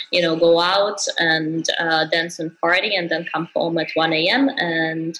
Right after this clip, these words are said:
when my usual, like, sleep time is at eleven, but I can come home at one A M inspired and finish an article in forty minutes, when if I would be trying to, like,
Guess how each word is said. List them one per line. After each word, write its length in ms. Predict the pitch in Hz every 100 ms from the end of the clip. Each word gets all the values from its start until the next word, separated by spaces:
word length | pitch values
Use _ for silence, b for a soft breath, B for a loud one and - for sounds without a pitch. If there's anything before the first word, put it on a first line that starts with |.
| -
when 360 | 156 160 160
my 80 | 160
usual, 500 | 160 165 160 160 160 -
like, 140 | -
sleep 340 | - - - -
time 180 | -
is 160 | - -
at 80 | 285
eleven, 480 | - - - 285 302
but 180 | 156 -
I 80 | 151 156 -
can 140 | 156 -
come 140 | 156 156
home 140 | 156
at 80 | 160
one 180 | 156 151
A 120 | 165
M 80 | 165
inspired 640 | 160 - 180 185 254 269 269 220
and 380 | 170 165 151 156 B B B -
finish 360 | 180 175 175
an 100 | 180
article 640 | 165 170 180 190 - 214 208
in 200 | 160 165 -
forty 260 | - 151
minutes, 600 | 156 165 220 277 269 - -
when 480 | 156 156 156 156 160
if 120 | - -
I 80 | -
would 100 | - -
be 120 | - -
trying 400 | - 160 156 160
to, 180 | -
like, 200 | 180 170